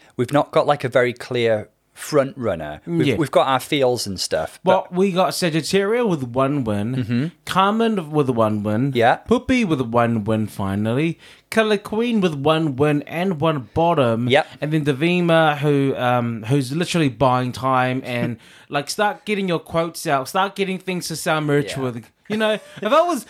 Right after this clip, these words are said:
Speaker 2: look, if I was in that room and I
Speaker 1: Yeah.
Speaker 2: was like, "Okay, you know what? We're at the semifinals now,
Speaker 1: Uh-huh.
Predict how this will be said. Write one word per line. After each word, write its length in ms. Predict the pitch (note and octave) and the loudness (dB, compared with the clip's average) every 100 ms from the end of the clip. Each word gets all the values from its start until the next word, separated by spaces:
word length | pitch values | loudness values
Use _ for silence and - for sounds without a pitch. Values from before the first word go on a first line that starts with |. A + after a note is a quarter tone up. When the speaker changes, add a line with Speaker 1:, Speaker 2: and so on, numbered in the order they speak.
| G#3+ | -2
Speaker 2:
look, 240 | A#3+ A#3 | -2 0
if 120 | A3+ A#3+ | 0 2
I 120 | F4+ | 2
was 160 | D#4 G3 | 2 -2
in 100 | G#3+ | 2
that 200 | G3 F#3 | 2 2
room 320 | G3 G3 G3 | 2 2 2
and 160 | F#3+ G3 | 2 4
I 120 | A3 | 4
Speaker 1:
Yeah. 40 | |
Speaker 2:
was 160 | A#3 F3+ | 4 2
like, 260 | F#3+ D#3+ - | 2 0 -2
"Okay, 100 | E3 | -4
you 100 | E3+ | -2
know 80 | |
what? 360 | E3+ E3 E3 - | 2 4 2 -2
We're 380 | D#3 E3 E3 D#3+ - | -4 0 0 0 -2
at 160 | G3 A#3+ | -6 0
the 80 | |
semifinals 1160 | G#3 - A3 G#3+ G#3+ A3+ - E3 E3+ F3+ F#3+ E3+ | -2 0 -2 0 0 0 2 4 4 2 0 0
now, 380 | C#3+ A#2+ A#2+ G3 | 2 4 4 4
Speaker 1:
Uh-huh. 440 | A#2+ A#2+ G#2 G#2 | 2 2 0 -2